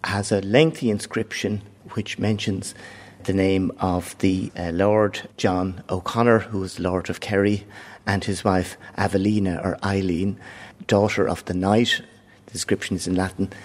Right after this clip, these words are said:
and she is, uh, Fitzgerald, uh, one of the Knights of Glyn. So here you have a, a lordly marriage represented in the inscription. So here it is, date on it, uh, fourteen seventy-nine, and was almost certainly made for the nearby,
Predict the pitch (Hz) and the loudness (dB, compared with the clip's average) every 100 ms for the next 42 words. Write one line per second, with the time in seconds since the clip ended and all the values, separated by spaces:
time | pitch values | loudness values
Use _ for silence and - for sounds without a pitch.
0 | - 87 85 - 101 95 98 90 87 - | -12 -10 -6 -2 0 0 -2 -2 -6 -8
1 | - 92 - - - 104 98 104 - - | -4 -4 -2 -4 2 4 6 2 -4 -16
2 | - - 92 80 95 95 90 92 87 - | -20 -10 -8 -4 -2 -4 -2 -2 -2 -2
3 | 98 92 90 - - 98 98 98 - 90 | 0 0 -2 -10 -2 2 2 2 -2 -4
4 | 87 - 90 95 95 92 92 87 92 87 | -4 -8 -8 -4 -2 -2 -2 -2 -2 -2
5 | - - 95 107 104 98 95 98 90 98 | -6 -6 2 4 4 2 0 0 -4 -6
6 | - - - - 92 87 90 101 82 80 | -10 -14 -14 -6 -6 -4 -2 -2 -2 -4
7 | - - - 98 95 92 95 - 101 - | -6 -12 -6 -2 -2 0 -2 2 0 2
8 | 101 92 90 107 110 - - 90 90 - | -2 0 0 0 0 -4 -2 -2 -2 -8
9 | - - 107 - 95 - - - - - | 0 4 4 4 0 0 -4 -18 -18 -2
10 | 95 80 - 104 104 104 92 101 92 98 | -2 2 4 4 4 -2 2 0 2 -2
11 | 104 104 101 101 98 - 95 92 95 98 | 2 4 6 4 0 -6 -6 -4 -2 0
12 | 90 - 113 113 101 98 95 - - 98 | 0 0 0 2 0 0 -2 -4 -4 2
13 | 117 117 104 92 98 | 2 4 2 0 -4